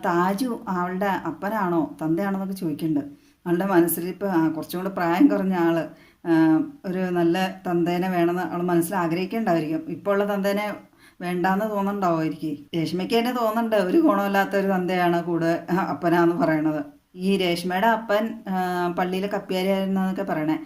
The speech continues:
അദ്ദേഹം, ആ, പറഞ്ഞു കൊടുത്തില്ല മകൾക്ക് മറ്റുള്ളവരെ ശ്രേഷ്ഠരായി കാണണമെന്നോ, "നിഗളികളോട് ദൈവം എതിർത്ത് നിൽക്കുന്നു" എന്നൊക്കെ. ദൈവത്തെ പോലും എതിർത്ത് നിന്നാണ് ഈ അപ്പനും മോളും വീഡിയോസിൽ വന്ന് അങ്ങോട്ട് അർമാദിക്കണതേ.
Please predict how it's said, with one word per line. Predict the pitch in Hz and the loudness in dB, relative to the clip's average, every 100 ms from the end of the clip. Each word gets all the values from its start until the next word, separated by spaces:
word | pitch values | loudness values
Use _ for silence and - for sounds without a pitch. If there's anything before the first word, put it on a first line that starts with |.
| - _ 170 | -14 _ -6
അദ്ദേഹം, | 160 170 185 202 196 190 | -2 0 0 -2 -4 0
ആ, | 170 165 165 165 | 2 4 2 0
പറഞ്ഞു | 160 156 202 | -2 0 0
കൊടുത്തില്ല | 185 175 - 190 175 | -2 -4 -6 -4 0
മകൾക്ക് | 147 151 151 147 - - - _ _ - | 2 2 -2 -6 -6 -8 -10 _ _ -4
മറ്റുള്ളവരെ | 170 160 165 185 175 175 | 0 0 0 0 0 -2
ശ്രേഷ്ഠരായി | 175 160 156 - 175 175 175 | -6 -6 -6 -4 0 0 0
കാണണമെന്നോ, | 170 151 147 156 156 | -2 0 0 2 0
"നിഗളികളോട് | 170 175 185 190 190 190 190 202 | 0 0 2 2 2 2 2 2
ദൈവം | 170 170 | 2 2
എതിർത്ത് | 175 156 139 190 | 2 0 -2 -4
നിൽക്കുന്നു" | 175 170 160 | -2 0 2
എന്നൊക്കെ. | 151 143 - | 2 0 0
ദൈവത്തെ | 156 170 220 | 0 0 0
പോലും | 226 226 240 247 - | 0 0 0 -4 -4
എതിർത്ത് | 196 196 196 226 220 | 0 0 2 0 0
നിന്നാണ് | 220 220 220 214 208 | 0 0 0 -2 -2
ഈ | 190 202 | -2 -2
അപ്പനും | 185 180 196 202 | -2 -2 -2 -2
മോളും | 196 196 202 202 | 0 0 0 -2
വീഡിയോസിൽ | 190 180 180 180 185 | -2 0 -2 -2 -4
വന്ന് | 190 185 185 | -4 -2 -4
അങ്ങോട്ട് | 180 180 185 | -2 -2 0
അർമാദിക്കണതേ. | 175 165 156 156 151 160 160 165 | 0 0 0 0 -2 0 2 2